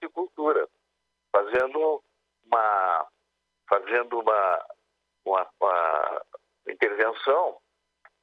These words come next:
e, sobre rações, entendeu? Porque eles estavam com problema de ração, que, reclamando que o preço da ração dos peixes estava muito alto,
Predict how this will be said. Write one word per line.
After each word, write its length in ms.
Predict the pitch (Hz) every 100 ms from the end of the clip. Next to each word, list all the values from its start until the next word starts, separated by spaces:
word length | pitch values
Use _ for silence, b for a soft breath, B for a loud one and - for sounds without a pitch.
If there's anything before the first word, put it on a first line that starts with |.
| _ -
e, 1080 | 107 127 143 156 156 156 147 143 135 135 127 -
sobre 260 | 170 190
rações, 540 | 196 226 - 185 196 - - - _ _ _ _ _
entendeu? 260 | - 92 127
Porque 180 | - 143
eles 100 | 135
estavam 260 | 151 160
com 80 | 170 _
problema 420 | 185 165 160 180
de 100 | 185
ração, 440 | 190 214 - 277 -
que, 180 | - 110 _ _ -
reclamando 600 | 131 151 143 160 214 202
que 80 | 139
o 120 | -
preço 360 | 139 151 -
da 100 | 131 123
ração 500 | 123 - 127 135 - _ _ _ -
dos 200 | 117 -
peixes 280 | - 127 147
estava 200 | - 170
muito 300 | 180 196 196
alto, 260 | 151 160